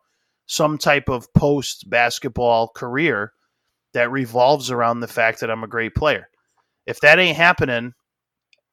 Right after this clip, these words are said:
and the coach is, you know, Danny Bonaducci, uh, and the team's, you know,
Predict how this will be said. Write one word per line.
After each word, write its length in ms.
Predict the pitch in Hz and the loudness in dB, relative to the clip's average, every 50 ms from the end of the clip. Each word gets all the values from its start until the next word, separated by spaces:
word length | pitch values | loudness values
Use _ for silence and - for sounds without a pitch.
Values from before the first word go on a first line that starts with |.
| _ _ _ | _ _ _
and 240 | - 131 131 127 127 | -6 -4 -4 -4 -4
the 60 | 131 - | -6 -4
coach 380 | - - 156 156 160 156 - | 0 2 2 2 2 2 0
is, 320 | 160 151 147 139 127 - - | 0 0 0 0 -2 -4 -6
you 80 | 139 | -4
know, 80 | 131 123 | -4 -4
Danny 320 | 113 131 131 143 147 143 | -2 -2 0 0 0 0
Bonaducci, 840 | 135 147 139 139 135 123 127 147 - - - - 120 107 113 113 - _ _ _ _ _ _ _ _ _ _ _ _ _ _ | 2 2 2 2 2 0 -2 -4 -4 -4 -4 -4 -4 -4 -6 -8 -12 _ _ _ _ _ _ _ _ _ _ _ _ _ _
uh, 480 | - 127 123 120 117 113 113 110 117 117 | 0 2 4 4 4 4 2 0 -2 -4
and 480 | - 131 131 131 127 123 120 117 113 113 _ _ _ _ _ _ _ _ _ _ _ _ - 98 - - _ _ _ 139 | -4 -4 -2 -2 -2 -2 -2 -4 -8 -12 _ _ _ _ _ _ _ _ _ _ _ _ -20 -20 -20 -20 _ _ _ -10
the 160 | 139 151 135 | -8 -6 -6
team's, 500 | - - 165 160 156 147 139 127 - - | -4 -4 -4 -2 -2 -2 -2 -4 -6 -6
you 120 | 139 156 | -4 -2
know, 180 | 143 123 117 | 0 0 0